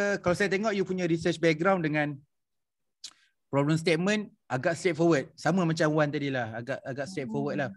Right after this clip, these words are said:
Speaker 1: Cuma yang best kat sini banyak you dap-, you dapat literature eh. Banyak
Speaker 2: Ah, tapi
Speaker 1: jugalah.
Speaker 2: tahun dia, sebab dia involve
Speaker 1: Tahun lama
Speaker 2: teori.
Speaker 1: lah, ha.
Speaker 2: <laughs> Tahun dia lama-lama.
Speaker 1: Tapi, tapi bagi saya yang tu cuma nak, dah just nak maklumkan homotopi tu apa, daripada,
Speaker 2: Ha, ha, ha,
Speaker 1: daripada
Speaker 2: ha,
Speaker 1: mana.
Speaker 2: ha.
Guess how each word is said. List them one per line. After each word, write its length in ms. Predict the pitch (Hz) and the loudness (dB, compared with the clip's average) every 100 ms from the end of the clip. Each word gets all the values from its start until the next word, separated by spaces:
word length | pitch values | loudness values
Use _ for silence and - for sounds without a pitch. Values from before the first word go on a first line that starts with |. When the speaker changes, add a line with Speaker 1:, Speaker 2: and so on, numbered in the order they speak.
| - _ | -14 _
Speaker 1:
Cuma 240 | - 143 156 | -6 0 2
yang 160 | 143 | 2
best 240 | 143 165 160 | 4 2 2
kat 160 | 156 | -2
sini 180 | 180 185 | -2 -2
banyak 460 | 165 135 156 175 143 | -2 0 2 0 2
you 80 | 151 | 2
dap-, 220 | 156 - | 2 0
you 100 | 147 | 0
dapat 220 | 147 160 | 0 2
literature 480 | 156 151 165 160 233 | 0 2 0 2 2
eh. 140 | 240 269 _ _ _ _ _ _ _ _ _ _ _ _ _ - _ _ | 2 -2 _ _ _ _ _ _ _ _ _ _ _ _ _ -20 _ _
Banyak 160 | 135 226 | 0 2
Speaker 2:
Ah, 80 | 233 | 4
tapi 80 | 247 | 2
Speaker 1:
jugalah. 260 | 139 131 - | 2 0 0
Speaker 2:
tahun 300 | 269 285 294 | 0 2 2
dia, 180 | 277 311 | 2 2
sebab 200 | 302 240 226 | 0 -2 -2
dia 80 | 311 | -4
involve 280 | - 247 247 147 | -6 -2 2 4
Speaker 1:
Tahun 80 | 156 | 6
lama 180 | 156 156 | 4 4
Speaker 2:
teori. 80 | 143 | 0
Speaker 1:
lah, 160 | 127 | -2
ha. 160 | 123 120 113 | -2 -6 -6
Speaker 2:
<laughs> 200 | 247 247 | -6 -2
Tahun 220 | 220 240 | 0 0
dia 140 | 240 226 | 0 0
lama-lama. 840 | 226 226 233 233 226 220 226 233 311 294 240 214 202 185 - | 0 0 -4 -6 -2 0 0 0 0 0 0 -4 -8 -12 -8
Speaker 1:
Tapi, 180 | 143 196 220 | -6 -4 -2
tapi 200 | 190 233 | -2 0
bagi 200 | 190 160 | 0 0
saya 240 | 170 214 175 | 2 4 4
yang 80 | 156 | 2
tu 140 | 143 | -2
cuma 240 | - 156 156 | -4 -2 -2
nak, 240 | 143 147 | -2 0
dah 120 | 143 127 | 0 2
just 240 | 151 143 | 0 0
nak 160 | 147 127 | 0 0
maklumkan 560 | 131 143 127 156 143 | 0 -2 0 0 0
homotopi 480 | 127 120 120 127 135 | 0 -4 -4 -4 -4
tu 140 | 123 120 | -4 -6
apa, 400 | - 131 127 123 | -6 -6 -4 -4
daripada, 320 | 113 113 113 | -6 -6 -6
Speaker 2:
Ha, 80 | 110 | -4
ha, 80 | |
ha, 200 | 214 - - | -6 -6 -6
Speaker 1:
daripada 160 | 240 | -4
Speaker 2:
ha, 60 | - | -4
Speaker 1:
mana. 200 | 127 139 | -2 -2
Speaker 2:
ha. 60 | 131 | -4